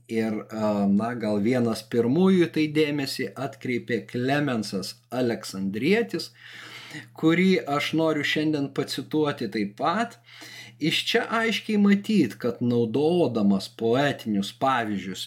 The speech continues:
iš Arato reiškinių, apaštalas vertina tai, kas graikų pasakyta gerai, ir leidžia suprasti, jog garbindami nežinomą dievą, graikai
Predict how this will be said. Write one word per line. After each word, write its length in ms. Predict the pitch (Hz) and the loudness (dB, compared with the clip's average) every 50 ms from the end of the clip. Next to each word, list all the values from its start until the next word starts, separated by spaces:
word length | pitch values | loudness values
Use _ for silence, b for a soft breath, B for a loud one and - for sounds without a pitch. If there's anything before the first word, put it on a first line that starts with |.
| - | -4
iš 260 | _ 135 131 - - - - | _ -2 0 0 -2 -4 -2
Arato 680 | - 113 117 110 117 127 131 127 117 - - - 107 98 | 0 0 0 2 2 0 0 0 -2 -4 -4 -6 -6 -4
reiškinių, 640 | 95 101 98 - - - - 165 214 254 247 226 - - | -2 -2 -4 -4 -4 -2 0 2 2 2 2 0 -2 -2
apaštalas 800 | 196 196 202 - - 208 208 196 - - 190 170 165 160 160 - | -2 -2 -2 0 -2 -2 -2 -2 -4 -4 -4 -4 -2 -4 -4 -4
vertina 640 | 160 175 175 175 170 165 165 - - 139 127 110 101 | -6 -6 -2 -2 -2 -2 -2 -4 -6 -4 -4 -4 -6
tai, 360 | - - - 151 190 269 294 | -8 -4 0 0 0 0 0
kas 320 | 285 - - 156 139 120 117 | -4 -6 -8 -8 -8 -6 -8
graikų 540 | 107 104 110 110 135 160 202 208 208 - 202 | -8 -6 -4 -2 2 2 0 0 0 -2 -2
pasakyta 800 | 196 - 120 104 - - 104 101 - - 113 123 120 - 117 113 | -2 -2 -6 -6 -6 -6 -8 -8 -8 -8 -10 -10 -8 -8 -8 -8
gerai, 540 | 113 107 107 117 120 135 143 139 120 101 - B B B B B B B B | -8 -4 0 0 2 4 4 4 2 2 0 B B B B B B B B
ir 260 | B 147 160 156 160 | B 2 2 4 4
leidžia 500 | 160 170 180 180 175 170 160 131 131 120 | 2 2 2 2 2 0 0 0 -2 -4
suprasti, 840 | - - 131 104 - - 196 214 202 170 127 110 - - - - - B B B B B B B B | -2 -4 -8 -8 -4 -2 0 2 4 4 2 0 -2 -8 -14 -20 -20 B B B B B B B B
jog 340 | - 120 131 123 113 98 - - - 101 101 | -2 2 2 2 2 2 -2 -6 -8 -12 -6
garbindami 1000 | 104 120 135 160 202 233 247 240 208 190 165 151 127 107 101 101 98 98 98 101 | -2 -2 0 2 0 0 0 0 2 2 2 4 4 2 4 4 4 4 4 4
nežinomą 840 | 107 110 120 117 113 107 113 143 143 127 117 110 101 98 95 92 | 4 4 4 2 2 0 0 0 0 0 2 2 4 4 2 2
dievą, 480 | 87 - 131 185 226 247 262 240 214 214 | 0 0 2 2 2 2 2 0 0 0
graikai 520 | 202 185 180 190 202 208 202 202 196 185 | 0 -2 0 0 0 -2 -2 -2 -2 -2